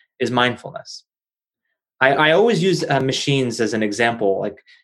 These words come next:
if there's a machine that's broken down and you were to tell me, "Hey, this machine is broken down." And I go, "Okay, well, here's how you fix the machine. Take this wrench and go into the mainframe and do the," and you'd be like,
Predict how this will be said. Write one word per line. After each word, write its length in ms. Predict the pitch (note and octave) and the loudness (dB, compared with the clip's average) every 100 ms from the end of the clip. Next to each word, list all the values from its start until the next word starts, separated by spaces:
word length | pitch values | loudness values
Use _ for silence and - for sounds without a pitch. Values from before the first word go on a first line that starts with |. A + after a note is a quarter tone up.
| _ _ | _ _
if 160 | - - | -8 0
there's 200 | F#3 G#3+ | 2 2
a 40 | |
machine 720 | G3+ E3 - D3+ A2 G#2 A2 _ _ | 0 -2 0 0 0 -4 -8 _ _
that's 160 | B2 A#2 | -6 -4
broken 420 | - B2 B2 B2 | 0 2 2 -2
down 360 | A2+ G2 - - _ _ _ _ _ _ _ _ _ _ _ - | -2 -4 -6 -16 _ _ _ _ _ _ _ _ _ _ _ -2
and 380 | C3 B2+ A2+ G2 | 0 0 -2 -6
you 180 | C3+ C#3+ | 0 2
were 80 | D#3+ | 4
to 80 | D#3 | 2
tell 220 | D3 C#3 | 0 0
me, 120 | C3 | 0
"Hey, 240 | B2 C#3+ | 2 2
this 180 | A#2 A#2+ | 2 -2
machine 260 | C#3+ - D4 | -4 -2 -2
is 100 | G3 | 0
broken 320 | A#2+ G#2 G#2 | 0 0 -4
down." 280 | F#2+ F#2 G2 | -6 -6 -2
And 80 | C3+ | 0
I 100 | C#3+ | 4
go, 140 | C3+ | 4
"Okay, 320 | D3 A#2+ G2+ - - - | 4 2 -2 -4 -4 0
well, 100 | C#3+ | 2
here's 240 | A#3+ C#4 | 2 2
how 80 | A#3 | 2
you 120 | F3+ | 2
fix 300 | D#3 D3+ - | 2 0 0
the 60 | B2+ | -2
machine. 400 | A#2 - A2 G2 | -2 -2 -2 0
Take 240 | C#3+ D3+ | -2 2
this 240 | G#3+ G#3+ | 0 2
wrench 320 | C#3+ C3+ C3 - | 2 2 2 -2
and 80 | |
go 140 | A#2 C#3 | 2 2
into 160 | E3 | 4
the 80 | D#3+ | 2
mainframe 600 | D3+ C3+ C3 - B2+ B2 | 2 2 -2 0 2 2
and 100 | A2+ | 0
do 140 | A#2 C#3 | 2 2
the," 160 | D3+ | 2
and 120 | D3 | 2
you'd 120 | C3 C#3+ | 0 2
be 60 | |
like, 140 | C3+ | 2